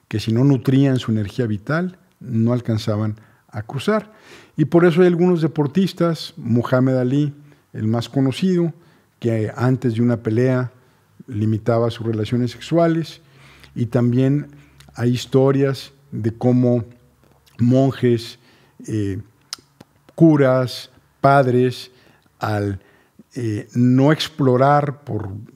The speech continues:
devoción, por hábito, por mandato, por lo que sea su parte sexual, florece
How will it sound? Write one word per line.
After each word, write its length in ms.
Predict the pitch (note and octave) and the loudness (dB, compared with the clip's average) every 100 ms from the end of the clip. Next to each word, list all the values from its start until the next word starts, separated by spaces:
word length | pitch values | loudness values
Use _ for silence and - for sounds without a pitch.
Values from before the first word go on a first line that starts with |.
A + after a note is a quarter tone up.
| _ _ - | _ _ -20
devoción, 1160 | - B2 A2 A2+ A2+ A2 C#3 C3+ C#3 C3+ C3 | -18 -14 -6 -2 -2 0 4 4 4 0 -4
por 220 | A2+ A2 A2 | -4 -2 2
hábito, 500 | B2+ B2+ A#2 - G#2 | 2 2 -2 -4 -6
por 220 | A2+ G#2+ | -4 -4
mandato, 640 | G#2+ G#2 G#2+ B2+ B2 B2 | -2 -2 0 0 0 -8
por 160 | G2+ G#2+ | -6 -6
lo 140 | G#2 | -6
que 100 | G#2 | -4
sea 240 | G#2+ B2 A#2 | -4 -4 -4
su 180 | A2+ G2+ | -6 -8
parte 340 | A2 G#2 A2 | -6 -6 -8
sexual, 540 | A2 G#2 E3 F3 F3 - _ _ _ | -8 -6 -4 -2 -4 -10 _ _ _
florece 840 | - C3 B2 B2 C3 C#3+ - A2 | -2 2 2 4 2 2 -2 -8